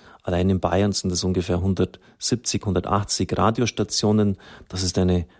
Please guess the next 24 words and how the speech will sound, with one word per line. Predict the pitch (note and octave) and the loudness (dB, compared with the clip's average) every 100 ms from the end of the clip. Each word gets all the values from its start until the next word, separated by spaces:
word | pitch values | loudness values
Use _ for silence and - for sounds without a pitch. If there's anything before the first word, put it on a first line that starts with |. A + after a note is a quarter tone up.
| _ | _
breite | - F2+ G#2 - G2 F#2 - | -2 2 2 2 2 2 0
lokale | F#2+ - F#2 G2 G2 | -4 -2 0 2 2
Vielfalt, | - C3+ C3 A2 - | 2 0 2 0 0
die | G2 | -2
sehr | - F#2+ | 0 2
wünschenswert | A2 C3 - - G#2 - | 2 0 -2 -4 -4 -2
ist | A2+ - | -4 -4
und | F2 - | -4 0
gut | B2+ - | 0 2
ist, | B2+ A2 - - - - | 0 0 -4 -14 -20 -8
damit | G2+ G2+ G2+ | 0 0 2
auch | F#2 | -2
die | - | -2
Menschen | F#2 G2+ A2 G2+ | 0 0 0 0
in | |
ihrer | G2 F#2+ | 0 0
Region | F#2 - G2 G#2 G#2+ - - - - - - - _ _ _ _ - - | -2 0 2 2 2 -2 -16 -20 -20 -20 -20 -20 _ _ _ _ -16 -2
informiert | G#2 - G2 B2 D#3 | -2 2 2 2 2
werden, | A#2 A2 A2 | 0 0 -2
was | F#2 F#2 | -4 -4
bei | - G2+ | -4 -2
ihnen | G#2+ G#2 | 0 0
so | - F2 | -2 -6
passiert. | - F2+ - F2 - | -6 -4 -2 -4 -6